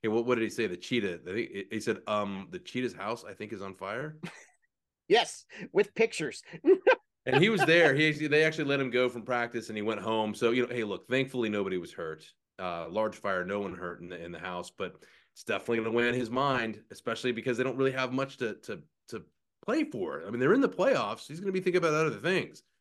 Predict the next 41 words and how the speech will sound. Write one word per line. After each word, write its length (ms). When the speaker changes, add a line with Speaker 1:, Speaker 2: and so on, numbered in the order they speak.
Speaker 1:
Finally, 280
the 100
Bills, 640
uh, 120
you 80
know, 80
if 80
they 100
start 240
to 60
pull 300
away 300
in 100
this 160
game, 380
don't 180
be 60
surprised 440
if 80
the 60
Finns 360
start 380
pulling 320
their 180
players 420
off 160
the 60
field, 440
and 100
then 120
they'll 80
cover 220
that 180
three 200
easily. 520
I, 220
I 180
love 320
the 60
Bills 340
here 260